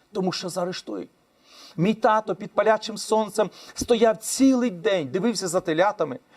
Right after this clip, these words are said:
вечором приганяв додому, йшов до сусіда, брав Євангелію, закривав вікна, двері, відкривав Євангелію. І перші слова: «Віру в Бога», ми отримали через польське Євангеліє, яке читав тато,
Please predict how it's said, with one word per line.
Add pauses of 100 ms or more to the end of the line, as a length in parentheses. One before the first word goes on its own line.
вечором
приганяв
додому, (280)
йшов
до
сусіда,
брав
Євангелію, (160)
закривав
вікна,
двері, (320)
відкривав
Євангелію. (180)
І
перші
слова: (360)
«Віру
в
Бога», (320)
ми
отримали (200)
через
польське
Євангеліє,
яке
читав
тато,